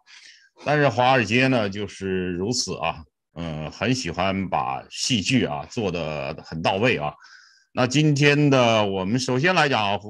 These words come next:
回顾一下上周我们讲的是什么？呃，我们生活中的美股。呃，因为呢，最近呢，就像我一直跟大家讲的啊，就是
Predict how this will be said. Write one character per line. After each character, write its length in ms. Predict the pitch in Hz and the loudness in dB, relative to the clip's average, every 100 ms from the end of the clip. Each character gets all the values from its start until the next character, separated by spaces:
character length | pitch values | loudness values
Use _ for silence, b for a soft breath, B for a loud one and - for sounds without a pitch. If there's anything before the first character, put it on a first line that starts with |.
| 98 | -8
回 160 | 110 113 | -6 -4
顾 180 | 131 127 | 0 0
一 80 | |
下 320 | 120 117 107 104 | 2 4 4 2
上 340 | - 143 107 | 0 0 0
周 280 | 113 110 104 | -2 -2 -4
我 120 | 82 | -6
们 140 | 90 | -8
讲 220 | 107 90 62 | -6 -6 -6
的 80 | |
是 140 | 87 98 | -10 -10
什 100 | 71 | -8
么？ 180 | 71 - b b b b b b - | -8 -8 b b b b b b -12
呃， 280 | 92 101 95 | -8 -6 -4
我 100 | 95 | -4
们 100 | 101 | 0
生 200 | 190 156 | 2 4
活 100 | 120 | 2
中 140 | 101 | 2
的 80 | 95 | -2
美 180 | 80 82 | -4 -6
股。 240 | - - _ _ | -12 -20 _ _
呃， 240 | - 90 90 | -8 -6 -2
因 140 | 117 | 0
为 180 | 123 123 | 2 4
呢， 260 | 120 117 110 | 4 2 0
最 200 | 123 120 | 0 2
近 180 | 131 | 2
呢， 180 | 117 110 | 2 0
就 160 | 101 101 | -2 -4
像 540 | 113 104 92 92 90 | -2 -2 -2 -4 -6
我 240 | 85 80 95 | -8 -6 -6
一 100 | 85 | -8
直 300 | 87 87 87 | -6 -6 -6
跟 160 | 90 | -6
大 140 | 87 80 | -4 -4
家 160 | 80 | -4
讲 240 | 87 69 50 | -4 -6 -6
的 80 | 67 | -6
啊， 180 | 78 | -4
就 140 | 85 80 | -4 -8
是 220 | - | -6